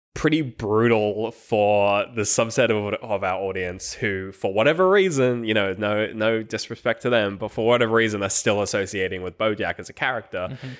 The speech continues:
Speaker 1: It's probably not in our best interest to just kill him off."
Speaker 2: It's also, like, pretty unempathetic to do something like that
Speaker 1: Yeah,
Speaker 2: for a
Speaker 1: it's,
Speaker 2: show that's
Speaker 1: it's
Speaker 2: for
Speaker 1: for a
Speaker 2: sh-
Speaker 1: show that really, like, m-,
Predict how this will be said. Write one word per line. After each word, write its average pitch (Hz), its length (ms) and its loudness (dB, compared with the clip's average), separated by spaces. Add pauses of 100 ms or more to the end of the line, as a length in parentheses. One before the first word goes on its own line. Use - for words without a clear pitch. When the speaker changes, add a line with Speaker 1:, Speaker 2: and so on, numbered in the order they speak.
(140)
Speaker 1:
It's - 100 -20
probably 165 280 2
not 120 420 2
in 113 100 0
our 101 120 2
best 101 260 0
interest 95 360 -6
to 101 80 -10
just 95 180 -8
kill 87 180 -8
him - 80 -16
off." - 260 -20 (380)
Speaker 2:
It's - 100 -6
also, 311 240 2
like, 135 360 0
pretty 160 260 0
unempathetic 131 760 -8
to 156 100 -8
do 147 100 -8
something 165 260 -10
like 160 200 -10
that 165 240 2
Speaker 1:
Yeah, 131 160 2
Speaker 2:
for 110 60 2
a 135 40 4
Speaker 1:
it's, 139 80 2
Speaker 2:
show 180 160 4
that's 170 220 2 (100)
Speaker 1:
it's - 60 -20 (640)
Speaker 2:
for 233 80 2
Speaker 1:
for 180 80 4
a - 20 4
Speaker 2:
sh- 156 40 2
Speaker 1:
show 185 220 4
that 165 220 2 (240)
really, 139 460 2
like, 107 340 -2
m-, 113 240 -6